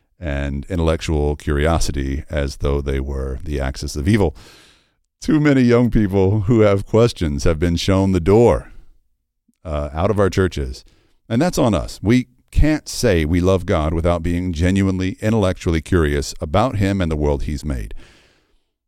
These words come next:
We can't say we love God and completely ignore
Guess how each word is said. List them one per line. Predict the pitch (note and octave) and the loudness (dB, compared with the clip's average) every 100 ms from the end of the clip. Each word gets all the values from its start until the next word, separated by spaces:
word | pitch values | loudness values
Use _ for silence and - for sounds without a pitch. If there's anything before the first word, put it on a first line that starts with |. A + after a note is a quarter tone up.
| - | -6
We | A2+ G#2+ | -4 2
can't | A#2 G2+ | 0 2
say | G#2+ G#2 G2+ | 2 4 4
we | F#2+ F#2+ | 2 2
love | F#2 F2 | 2 2
God | E2+ E2 E2+ F2+ | 2 2 2 0
and | E2+ F2+ | -2 -2
completely | G2 F#2+ - F2 F2 F2+ F2 - _ - | -2 2 2 0 -2 -2 -2 -6 _ -8
ignore | D#2+ E2 F2 F2 F2 | -4 0 2 2 0